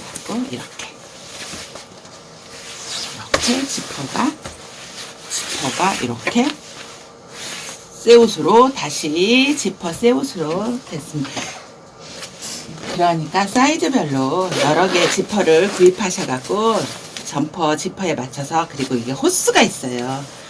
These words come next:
어른들 거는 이렇게 두꺼운 지퍼를 쓰는데 아이들은 얇은, 이빨이 얇은 게 또 있어요. 일 호, 이 호, 삼 호 이런 식으로 이 호수별로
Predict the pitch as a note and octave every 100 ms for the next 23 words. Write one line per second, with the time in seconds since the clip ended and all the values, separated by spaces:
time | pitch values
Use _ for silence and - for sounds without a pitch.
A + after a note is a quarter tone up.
0 | - - C#3+ F#3+ A3 G3+ D#3+ D3 C#3+ C#3
1 | A#2 B2+ - B2+ - - A#3 A3+ F3+ F3+
2 | D#3+ C3+ - B2+ B2+ A#2+ C#3 F3 F3+ -
3 | F#3 - - - - C#3+ F3 A3 A3+ A3+
4 | C3+ - F3 G#3+ G#3+ G#3+ D#3+ B2 D#3+ F#3+
5 | G#3 F4 G3 - A#2+ A2+ A#2+ C#3 D3 C#3+
6 | C3 C3+ C#3 D3 D3 C3+ C3 C#3+ C#3+ C#3
7 | C3 E3 F#3 - - - - - - B2+
8 | B2+ A#2+ - C#4+ - B3+ G3+ C3+ B2 C#3
9 | D#3